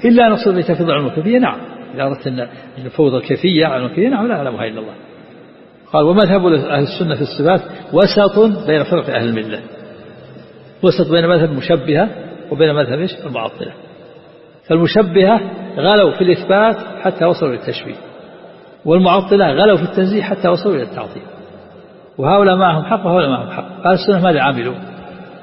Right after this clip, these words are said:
أخذوا الحق الذي مع الممثلة وهو إيش؟ الإثبات، ونفوا الباطل وهو الغلو في هذا الإثبات حتى وصلوا للتشبيه،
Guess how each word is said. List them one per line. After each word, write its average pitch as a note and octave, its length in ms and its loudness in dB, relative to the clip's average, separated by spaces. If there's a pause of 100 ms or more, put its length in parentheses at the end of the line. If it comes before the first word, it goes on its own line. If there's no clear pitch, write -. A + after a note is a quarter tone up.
(800)
أخذوا F#3+ 360 2
الحق - 360 -4
الذي D3+ 300 2
مع C3+ 220 0
الممثلة C#3 680 -4
وهو C3 220 2
إيش؟ D3+ 160 2 (400)
الإثبات، - 340 -6 (680)
ونفوا F#3 360 4
الباطل G3 460 2
وهو E3+ 240 4
الغلو F#3+ 240 6
في E3+ 160 0
هذا D#3 100 2
الإثبات D#3+ 260 -2 (120)
حتى F3 160 -4
وصلوا B2 260 -4
للتشبيه، - 340 -16